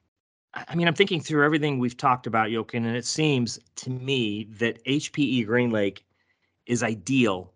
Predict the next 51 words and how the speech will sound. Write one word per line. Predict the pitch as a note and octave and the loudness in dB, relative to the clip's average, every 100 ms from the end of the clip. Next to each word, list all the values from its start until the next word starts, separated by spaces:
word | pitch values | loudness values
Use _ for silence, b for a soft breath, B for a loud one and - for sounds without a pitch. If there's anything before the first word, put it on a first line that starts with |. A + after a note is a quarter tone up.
| _ _ _ | _ _ _
for | - | -12
customers | A#2 D3+ C#3 - - B2+ A#2 G#2 | -4 0 0 -2 -2 0 0 -4
that | G#2 A2 - B2 _ _ _ _ _ | -6 -8 -8 -20 _ _ _ _ _
want | B2+ B2+ C3 B2+ | -4 0 0 -2
to | A#2 | -4
have | A#2 A2 G2+ | -2 0 0
this | A2 G2+ | -6 -8
data-centric | - A#2+ A2+ A2+ _ - - - A#2+ - A2+ | -4 -4 -2 -6 _ -20 -12 -6 -6 -6 -2
architecture, | A2 G#2+ G#2+ A2+ G2 - F#2 | 0 0 -4 -12 -12 -12 -14
and | G2 | -10
they | |
want | A2+ A#2 G#2+ | -6 -6 -6
the | - G#2+ | -10 -10
security, | - - D3+ C#3+ | -8 -4 0 2
they | B2 | 0
want | A2+ A2 | 0 -2
the | |
control, | - G#2 D3 C3 | -6 0 2 4
they | A2+ | 2
want | A2+ | -2
to | G#2+ | -4
be | |
able | A2 G#2 | -4 -4
to | G2 b b b b | -8 b b b b
apply | - - C3+ A#2+ A#2 | -16 -6 2 2 2
A | A#2+ A#2 | 0 4
I | B2+ C3 | 4 4
to | B2+ C3 | 0 -8
the | G#2+ | -6
data | C3 C3 B2+ | -2 -2 -2
that | A#2 - | -6 -6
they're | A#2 A2 | -6 -6
collecting | - - C3 B2+ C3+ B2+ | -10 -4 -2 -2 -4 -6
and | G#2 | -6
the | G2+ | -6
data | A#2+ A#2+ | -2 -2
they've | A2+ G#2+ | -2 0
already | B2 A#2+ A2+ - | 2 2 -4 -8
had | A#2 A#2+ | -2 -2
from | A#2+ G2 - | -4 -12 -12
a | |
historical | G2 - C#3 C3+ A#2 | -14 -4 -2 -2 -6
standpoint. | - B2 A#2 A#2+ A2+ A2+ _ _ _ _ _ _ _ _ - | -8 -6 -6 -6 -6 -8 _ _ _ _ _ _ _ _ -6
Summarize | - F#3+ F#3+ C3 A2+ | 0 2 4 2 0
all | A2 G2+ | -4 -8
this | G2+ | -12
for | - A#2 G#2 | -12 -10 -10
me | G2+ | -12
and | G2+ | -16
talk | - C3 C3 | -8 -4 -4
about, | C3+ A2 - | -4 -8 -10